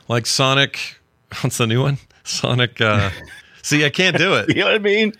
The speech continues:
Speaker 1: It doesn't
Speaker 2: You
Speaker 1: set 'em
Speaker 2: can't. It's
Speaker 1: apart.
Speaker 2: like
Speaker 1: There's a reason people use numbers. When they use numbers, we remember
Speaker 2: Yeah.
Speaker 1: because it's easy. It's like, "Oh, that's five, that's six, that's seven." But instead, I gotta
Speaker 2: Yeah,
Speaker 1: go,
Speaker 2: yeah.
Speaker 1: "Okay, new Sonic
Speaker 2: Sonic.
Speaker 1: game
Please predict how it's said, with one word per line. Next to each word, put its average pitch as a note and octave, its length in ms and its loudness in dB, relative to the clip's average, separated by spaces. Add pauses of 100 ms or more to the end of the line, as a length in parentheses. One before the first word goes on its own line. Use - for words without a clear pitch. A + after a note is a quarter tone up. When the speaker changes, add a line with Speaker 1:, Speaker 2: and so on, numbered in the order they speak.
(140)
Speaker 1:
It D3 100 -2
doesn't E3 200 0
Speaker 2:
You E3 40 -2
Speaker 1:
set E3+ 200 0
'em G3 60 2
Speaker 2:
can't. C#3+ 140 2
It's E2+ 80 -2
Speaker 1:
apart. E3 200 2
Speaker 2:
like G2+ 260 0
Speaker 1:
There's B2+ 200 -2
a D3 40 -2
reason F3+ 300 0
people E3 240 0
use C#3 180 2
numbers. C#3 680 -2
When A#2 160 -2
they B2 80 4
use C3 180 2
numbers, D3 320 0
we B2 140 2
remember A#2+ 380 2
Speaker 2:
Yeah. D#2+ 60 0
Speaker 1:
because G#2 320 -2
it's G#2+ 140 -6
easy. C#3 240 -2
It's F2+ 100 -4
like, A2+ 140 0
"Oh, B2 60 2
that's A#2+ 180 0
five, C#3 360 0
that's G2+ 180 -2
six, - 200 -4
that's A2 180 -6
seven." A2 360 -2
But F#2+ 160 -6 (320)
instead, C#3 340 0
I B2+ 60 2
gotta G#2+ 220 0
Speaker 2:
Yeah, G2 80 2
Speaker 1:
go, F#2+ 340 0
Speaker 2:
yeah. E2+ 160 -2 (160)
Speaker 1:
"Okay, G2 220 -4
new A#2+ 520 2
Sonic A2 520 0
Speaker 2:
Sonic. A2 340 0
Speaker 1:
game G2 480 0